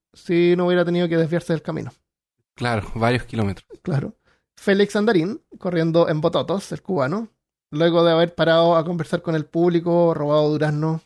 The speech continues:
Speaker 1: conduci-, eh, comido manzanas podridas y dormido una siesta, despertó y logró llegar en cuarto lugar.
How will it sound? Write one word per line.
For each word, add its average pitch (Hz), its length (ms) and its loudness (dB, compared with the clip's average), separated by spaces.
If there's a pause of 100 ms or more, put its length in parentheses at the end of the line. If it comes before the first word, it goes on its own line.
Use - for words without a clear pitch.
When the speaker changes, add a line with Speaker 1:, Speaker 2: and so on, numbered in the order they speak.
(100)
Speaker 1:
conduci-, 151 680 -6
eh, 135 420 -6
comido 156 260 -2
manzanas 151 380 -4
podridas 170 420 2
y 156 40 2
dormido 160 380 0
una 160 140 -2
siesta, 196 480 -4
despertó 165 520 -4
y 175 80 0
logró 175 220 2
llegar 170 280 0
en 147 120 -6
cuarto 233 360 -2
lugar. 226 440 -2